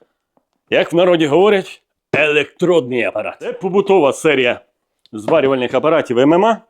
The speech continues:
Вони йдуть в трьох моделей: сто шістдесят, сто вісімдесят і двісті ампер. У мене стоїть двохсотка і сто вісімдесят ампер.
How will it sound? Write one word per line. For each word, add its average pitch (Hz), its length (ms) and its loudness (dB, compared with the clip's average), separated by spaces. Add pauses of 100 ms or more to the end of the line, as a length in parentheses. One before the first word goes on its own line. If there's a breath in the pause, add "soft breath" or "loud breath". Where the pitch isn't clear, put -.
(1080)
Вони 160 320 2
йдуть 139 340 0
в - 260 -20
трьох 156 260 0
моделей: 180 440 2
сто - 320 -4
шістдесят, 175 720 0
сто - 340 -2
вісімдесят 139 880 -2
і 110 340 -6
двісті 113 440 -6
ампер. 92 400 -8 (200)
У 135 60 -6
мене 190 240 2
стоїть 123 580 -6 (140)
двохсотка 202 720 -2 (360 soft breath)
і 240 260 -2 (580)
сто - 400 0
вісімдесят 131 840 -6
ампер. 113 580 -6